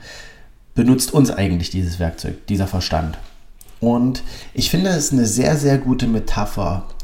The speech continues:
den Verstand als Werkzeug zu betrachten und vielleicht als Hammer. Aber der Hammer ist uns nur dann von Nutzen, wenn er unter uns steht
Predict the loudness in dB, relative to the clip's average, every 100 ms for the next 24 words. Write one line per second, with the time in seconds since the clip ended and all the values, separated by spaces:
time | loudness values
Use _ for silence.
0 | -4 -2 -2 -2 -4 -8 -12 -12 -14 -14
1 | -8 -6 -4 0 0 2 -2 0 0 0
2 | -2 -6 -2 4 6 6 4 4 4 4
3 | 0 0 2 0 0 -2 -2 -2 -2 -8
4 | -20 -20 -18 -20 -14 -4 0 2 0 -2
5 | 0 4 4 2 -4 2 2 2 -2 -10
6 | -16 -12 -6 -6 -6 -12 -10 -4 0 2
7 | 2 2 -2 -8 -16 -20 -18 -6 0 0
8 | 2 2 4 2 0 -2 -6 -10 -14 -14
9 | -12 -4 -4 -4 -4 -4 -2 -4 -2 -2
10 | 0 0 0 -2 -2 -2 0 0 -2 -4
11 | -4 -4 -6 -10 -14 -16 -10 -2 0 2
12 | 0 -2 -4 -4 0 0 0 -2 -4 -2
13 | 0 0